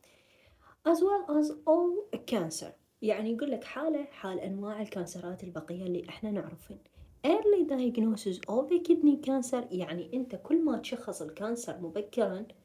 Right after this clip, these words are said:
أوكي، كل ما راح تلقى أنت improvement لهذا الشخص. يعني شخص إذا بلش عنده الكانسر وتلاحق نفسه من البداية، وضعه راح يصير تمام. أما إذا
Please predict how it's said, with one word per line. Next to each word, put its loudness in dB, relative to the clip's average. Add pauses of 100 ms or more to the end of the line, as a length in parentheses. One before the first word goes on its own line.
(200)
أوكي، -2 (200)
كل 6
ما 6
راح -6
تلقى 4
أنت 0
improvement 2 (500)
لهذا -2
الشخص. -10 (300)
يعني -2
شخص -4
إذا -2
بلش 2
عنده -4
الكانسر -6
وتلاحق -4
نفسه -4
من -2
البداية، -2 (300)
وضعه 0
راح -4
يصير -2
تمام. -4 (120)
أما 0
إذا -2